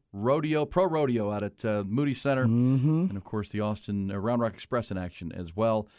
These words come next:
Speaker 2: Oh, they're hot, too.
Speaker 1: Uh, fourteen out of, well, they won fourteen straight until last night.
Speaker 2: Uh, okay, so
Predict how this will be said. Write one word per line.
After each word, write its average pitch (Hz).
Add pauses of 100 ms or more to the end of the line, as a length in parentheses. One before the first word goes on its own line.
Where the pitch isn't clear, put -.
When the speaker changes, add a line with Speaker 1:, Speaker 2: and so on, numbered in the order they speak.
Speaker 2:
Oh, 107
they're 120
hot, 175
too. 226 (460)
Speaker 1:
Uh, 85
fourteen 123
out 127
of, 117
well, 107
they 98
won 110
fourteen 123
straight 117
until 104
last 101
night. 87
Speaker 2:
Uh, 135
okay, 107
so 90